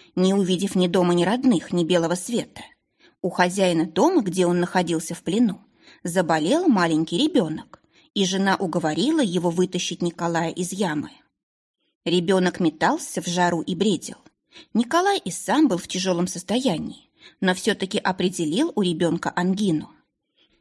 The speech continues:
Ни о каких антибиотиках в горах и не слыхали никогда. Тем не менее, Николай нацарапал на бумажке название, и брат хозяина поехал за лекарством на машине, но вернуться должен был только к утру.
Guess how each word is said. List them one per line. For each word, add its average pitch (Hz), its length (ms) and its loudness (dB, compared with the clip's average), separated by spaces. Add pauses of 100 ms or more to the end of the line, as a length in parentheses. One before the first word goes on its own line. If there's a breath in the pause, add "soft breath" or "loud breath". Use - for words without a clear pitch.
(120)
Ни 190 200 2
о 180 100 4
каких 190 380 -4
антибиотиках 180 920 0
в - 40 -12
горах 175 400 2
и 185 40 -6
не 190 120 0
слыхали 247 440 -2
никогда. 175 500 -4 (680 soft breath)
Тем 392 300 2
не 180 100 2
менее, 262 340 4
Николай 185 500 2
нацарапал 170 640 -2
на 185 140 2
бумажке 185 440 0
название, 180 640 -2 (440 loud breath)
и 190 100 0
брат 185 260 2
хозяина 202 640 0
поехал 180 460 0
за 180 120 -2
лекарством 170 580 0
на 165 80 4
машине, 170 640 -2 (420 soft breath)
но 190 160 2
вернуться 180 540 2
должен 175 420 0
был 170 100 2
только 170 360 -2
к - 100 -20
утру. - 420 -4